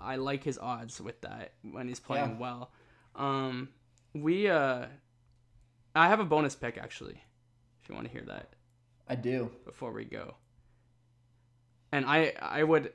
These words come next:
Speaker 1: I recommend this for people that are gonna place bets this week. I was gonna put in my top three, but I was like, "You know what? I don't feel quite as confident as the other guys." Um, I almost would replace him with the, with the minus one thirty-eight instead. Uh, Matthias Schwab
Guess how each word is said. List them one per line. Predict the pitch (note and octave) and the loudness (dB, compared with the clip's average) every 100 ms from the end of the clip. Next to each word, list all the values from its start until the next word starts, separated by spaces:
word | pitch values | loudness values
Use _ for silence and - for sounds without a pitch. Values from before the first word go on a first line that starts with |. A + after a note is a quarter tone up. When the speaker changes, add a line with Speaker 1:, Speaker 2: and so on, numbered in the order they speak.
| - | 2
Speaker 1:
I | D3+ | 2
recommend | C3+ D#3 E3 D3 D3 D#3 | 4 2 4 4 4 4
this | E3 | 2
for | - | -2
people | D#3 D#3+ F3 F3+ | -2 -2 0 2
that | D3+ | 4
are | C#3+ | 4
gonna | D3 C#3+ | 2 0
place | C#3 C#3+ | 0 -2
bets | - C#3 C#3 | -2 -4 -2
this | D3+ - | -6 -2
week. | F3+ F#3 - | -2 -2 -2
I | C#3+ | 0
was | C#3+ | 2
gonna | D3 C#3+ | 0 2
put | D#3 | 2
in | C#3+ | 2
my | C#3 | 2
top | C3 C#3+ C3 - | 2 0 -2 -2
three, | C#3 D3 | 0 0
but | C#3 B2+ | 0 0
I | B2+ | 2
was | B2+ B2+ | 0 -2
like, | B2+ A#2+ - | -4 -6 -8
"You | B2+ | -4
know | C#3 C3+ | -2 -2
what? | C3 | -2
I | B2+ | -2
don't | C3+ C3+ | -4 -4
feel | C3 B2 - - | -4 -4 -8 -8
quite | - D#3+ F3+ | 2 4 4
as | F3 | 0
confident | - F3+ F#3+ F#3 D#3+ | 0 0 0 -2 0
as | E3 | 0
the | |
other | F3 F#3 | -2 0
guys." | G3 - - - - - | -2 -4 -14 -20 -20 -6
Um, | C#3 C3 C3 B2+ B2+ - _ | 0 2 2 0 -4 -12 _
I | D3 D3+ C#3+ - | 2 2 0 0
almost | D#3+ D3 D3 | 2 2 2
would | C#3+ C3+ | 0 0
replace | C3+ C#3+ C3 C3+ | 0 0 0 0
him | C3 | -2
with | A#2+ A#2+ | -2 -4
the, | G#2+ F2+ - | -8 -8 -12
with | - C#3 | -10 -8
the | C3+ A#2+ A#2+ - _ _ _ _ _ _ - | -4 -2 -4 -8 _ _ _ _ _ _ -4
minus | D3+ C3 C3 - | 2 2 2 0
one | B2+ A#2+ | -2 -2
thirty-eight | A#2+ A2 A2+ B2+ B2+ | -2 -2 -2 -2 -4
instead. | - B2 B2+ - - - | -6 -6 -6 -10 -10 2
Uh, | C3 | 4
Matthias | C3 C#3 D3 D#3 E3 | 6 4 8 8 8
Schwab | - C3+ B2 A#2 | 4 4 4 2